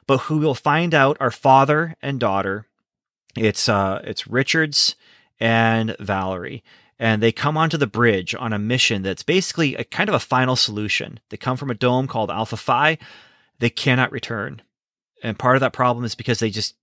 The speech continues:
they're not gonna go back because of problems they're having there, but it's also biodegrading. And he has a quick solution that's going to avoid long-term suffering. So he is someone, like our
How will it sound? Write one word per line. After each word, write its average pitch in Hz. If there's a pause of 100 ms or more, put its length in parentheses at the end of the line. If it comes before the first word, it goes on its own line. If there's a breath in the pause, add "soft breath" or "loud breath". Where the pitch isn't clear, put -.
(140)
they're 104
not 104
gonna 110
go 107
back 107
because 98
of 95
problems 139
they're 131
having 127
there, 120
but 113
it's 117
also 131
biodegrading. 117 (460 soft breath)
And 113
he 170
has 226
a -
quick -
solution 180 (260)
that's -
going 208
to 262
avoid 160
long-term 123
suffering. 113
So -
he 233
is 320
someone, 120
like 117
our 135